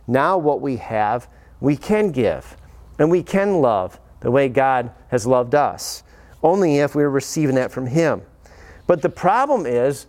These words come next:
that we do give what we do have.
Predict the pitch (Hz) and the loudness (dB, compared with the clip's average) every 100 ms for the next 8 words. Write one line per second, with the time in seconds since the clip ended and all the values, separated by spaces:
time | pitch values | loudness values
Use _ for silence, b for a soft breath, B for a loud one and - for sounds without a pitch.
0 | b - 151 156 165 123 110 214 330 262 | b -2 0 0 -4 -4 0 2 2 0
1 | 151 143 139 143 113 143 165 160 123 180 | 2 2 2 0 0 0 0 -2 0 0
2 | 175 226 190 98 - | 0 0 0 -2 -8